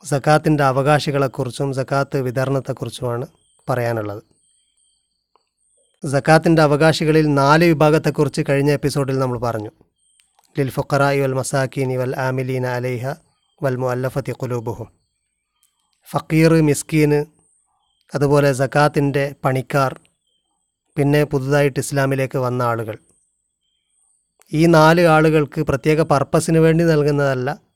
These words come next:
അവർ അതിന് അർഹരാണ്. ഇനി പറയുന്ന നാല് വിഭാഗം, മൊത്തം എട്ടെണ്ണാണ്. ഇനി പറയുന്ന നാലെണ്ണം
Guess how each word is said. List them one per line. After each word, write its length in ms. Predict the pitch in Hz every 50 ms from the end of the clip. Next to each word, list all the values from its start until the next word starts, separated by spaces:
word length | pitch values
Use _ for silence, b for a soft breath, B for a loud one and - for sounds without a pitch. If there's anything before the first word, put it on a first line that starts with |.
| _ _ _ _ _ _ _ _ _ _ _ _ _ _ _ _ _ _ -
അവർ 240 | 143 131 139 139 139 143 143 143 -
അതിന് 260 | - 139 123 139 143 139
അർഹരാണ്. 540 | 131 127 127 - 147 151 139 123 110 110 - _ _ _ _ _ _ _ _ _ _ _ _ _ _ _ _ _ _ _ _ -
ഇനി 160 | - 135 156 160
പറയുന്ന 480 | 165 185 180 180 170 170 165 165 170
നാല് 320 | 165 151 143 143 143 151 156
വിഭാഗം, 420 | 147 135 120 127 120 110 117 120 _ _ _ _ _ _ _ _ _ -
മൊത്തം 300 | 139 127 - - 165 151
എട്ടെണ്ണാണ്. 500 | 143 - - 160 151 143 135 127 123 131 156
ഇനി 160 | - 147 139
പറയുന്ന 400 | 131 - 147 147 151 151 151 151 143
നാലെണ്ണം 520 | 135 131 135 139 139 139 131 127 131 -